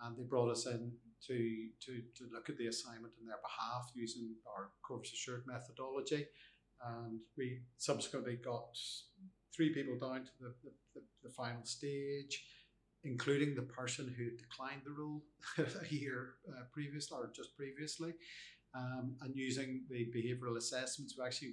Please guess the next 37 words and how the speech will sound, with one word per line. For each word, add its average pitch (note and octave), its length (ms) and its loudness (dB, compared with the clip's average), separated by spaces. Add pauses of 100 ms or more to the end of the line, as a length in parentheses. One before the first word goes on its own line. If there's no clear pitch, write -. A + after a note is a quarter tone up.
worked A#2+ 320 -2
out A#2 240 -2
that - 160 -10
they B2 220 -4 (140)
really A#2+ 300 0
weren't A#2 160 -6
a - 140 -14
good A2+ 100 -8 (100)
cultural B2 380 -6
fit D#3 240 0 (160)
for D#3+ 80 -4
the D#3+ 140 -2
business. E3+ 380 2 (540)
Um, B2 480 2
and B2 280 2
we B2 240 2 (520)
placed B2+ 380 2
a, C3+ 60 2
a, A#2+ 640 -2
a, B2+ 40 -4 (580)
a B2 80 -8
candidate B2+ 420 4
who B2+ 80 0
was B2 160 0
actually A#2+ 220 -4
from A2+ 200 -12
Brazil C3 600 -2
into A#2+ 160 -8
the C3 80 -8
role. B2 380 -6
Uh, B2 260 -14 (100)
the, F3+ 300 -14
the - 60 -12 (420)
post B2 240 -4
was - 160 -4
in - 80 -20
Texas. C3 560 -2